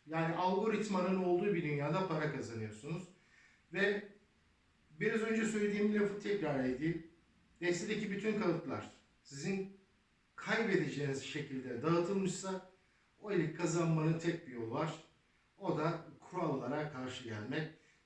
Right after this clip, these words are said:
Biz bugüne kadar bu kuralları bilmediğimiz için kurallara uyduk. Ben dahil eski, e, yıllarda, eski zamanlarda hepimiz paralar kaybettik. Artık sistemin böyle olmadığını öğrendik. Sistemin bir algoritma olduğunu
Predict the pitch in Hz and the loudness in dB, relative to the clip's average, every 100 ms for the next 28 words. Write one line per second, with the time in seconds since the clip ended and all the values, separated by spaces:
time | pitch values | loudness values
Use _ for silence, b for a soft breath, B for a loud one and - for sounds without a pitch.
0 | 196 190 202 208 202 196 196 190 - - | -8 -6 0 4 4 4 2 2 -2 -2
1 | 208 196 202 185 202 180 139 139 139 - | 0 4 4 4 4 4 2 2 -2 -6
2 | - 202 202 - - - 165 180 190 196 | -4 -4 -4 -8 -20 -6 0 2 4 4
3 | 190 156 139 202 - - b b b b | 6 4 4 0 -4 -8 b b b b
4 | b 135 151 202 226 208 175 165 160 165 | b -4 2 4 6 4 6 6 6 6
5 | 160 - 190 165 143 135 135 131 131 131 | 2 0 2 2 0 -2 2 2 2 -2
6 | 151 151 143 135 135 190 208 - 151 160 | -2 0 2 2 2 2 0 -2 -6 -4
7 | 160 160 135 131 117 120 123 175 202 190 | -4 -4 -4 -4 -4 -6 -6 -2 0 2
8 | - 165 165 170 160 156 131 - 104 - | 0 0 2 4 4 2 0 -2 -6 -10
9 | - - _ _ _ _ b b b 147 | -20 -20 _ _ _ _ b b b -6
10 | 165 185 202 190 226 220 220 - 208 220 | -4 -6 -8 -8 -4 0 0 0 2 4
11 | 208 202 202 170 175 196 247 - - _ | 8 8 8 6 4 2 0 -6 -16 _
12 | _ 196 180 180 175 160 - - - - | _ -2 2 4 4 4 2 -4 -12 -18
13 | - - - - 170 185 190 160 156 170 | -18 -10 -8 -2 0 0 -2 -4 0 4
14 | 165 196 196 190 165 131 117 110 110 | 4 6 6 6 4 0 -2 -4 -8